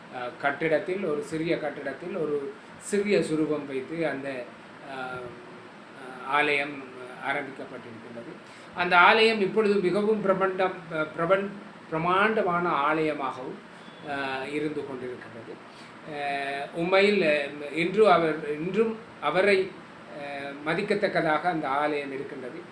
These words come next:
எனவே தான் ஆண்டனி பிள்ளை, ஃபாதர் ஆண்டனி பிள்ளை அவர்கள் இன்றும், ஆ, கல்லடி வேளாங்கண்ணிக்கு செல்லும் அனைவராலும், ஆ, ஆ,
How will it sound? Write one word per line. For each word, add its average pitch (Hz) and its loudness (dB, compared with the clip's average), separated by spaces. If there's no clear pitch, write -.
எனவே 175 2
தான் 185 0
ஆண்டனி 170 -2
பிள்ளை, 151 -2
ஃபாதர் 147 -2
ஆண்டனி 175 -4
பிள்ளை 151 0
அவர்கள் 143 -2
இன்றும், 226 0
ஆ, 143 -10
கல்லடி 185 6
வேளாங்கண்ணிக்கு 170 2
செல்லும் 160 -2
அனைவராலும், 156 -2
ஆ, 131 -12
ஆ, 135 -8